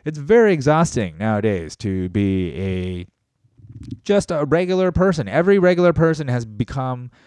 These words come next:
elevated or reduced to an idol, right? Where you're constantly trying to be the star of your own narrative. You're running for office so that everybody thinks you're a good person. And then you're also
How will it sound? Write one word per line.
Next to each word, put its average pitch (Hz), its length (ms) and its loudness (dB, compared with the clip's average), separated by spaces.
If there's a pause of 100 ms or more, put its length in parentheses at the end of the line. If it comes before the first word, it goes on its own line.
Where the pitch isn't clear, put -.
(280)
elevated 107 640 2 (320)
or 101 200 2
reduced 90 580 0 (220)
to 107 520 -4
an 131 120 -6
idol, 107 480 -6 (240)
right? 110 300 -4 (160)
Where 101 560 -2
you're 95 480 -6 (260)
constantly 120 380 -10
trying 120 200 -6
to 110 60 -6
be 107 60 -2
the 92 80 -8
star 113 540 -4 (240)
of 104 80 -10
your 95 100 -2
own 113 140 -4
narrative. 90 440 -8 (200)
You're 92 260 -6
running 120 300 -2
for 135 180 -6
office 135 380 0
so 120 120 -2
that 104 120 -2
everybody 117 260 0
thinks 123 240 -10
you're 101 60 -6
a 90 40 -8
good 127 200 -4
person. 131 360 -6 (200)
And 156 80 -6
then 170 100 0
you're 165 140 0
also 165 460 2